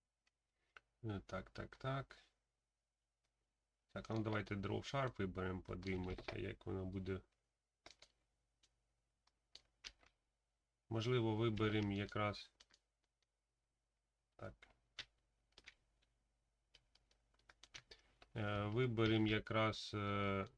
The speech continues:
кістку, кісточку. Е, Crease Sharp, тільки її зменшимо.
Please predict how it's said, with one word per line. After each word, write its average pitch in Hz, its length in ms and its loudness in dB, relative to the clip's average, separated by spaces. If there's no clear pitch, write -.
кістку, 104 520 -4
кісточку. - 600 -6
Е, 95 440 0
Crease 117 380 2
Sharp, 147 220 2
тільки - 280 -4
її 110 180 2
зменшимо. 107 1000 0